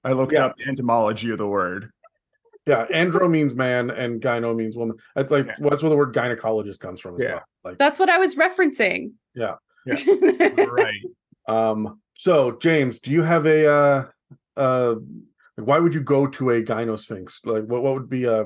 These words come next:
Speaker 2: quest or a MacGuffin?
Speaker 1: I feel like they would be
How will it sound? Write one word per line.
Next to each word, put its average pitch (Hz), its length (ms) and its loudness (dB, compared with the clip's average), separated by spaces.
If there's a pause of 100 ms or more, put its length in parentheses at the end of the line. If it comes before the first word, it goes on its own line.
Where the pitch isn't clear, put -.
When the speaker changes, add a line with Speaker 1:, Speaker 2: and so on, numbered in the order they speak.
(100)
Speaker 2:
quest 107 400 -6
or 107 180 -6
a 104 40 -10
MacGuffin? 98 480 -14 (180)
Speaker 1:
I 143 200 0
feel 151 280 -4
like 151 200 -4
they 127 300 0
would 131 180 2
be 117 640 -6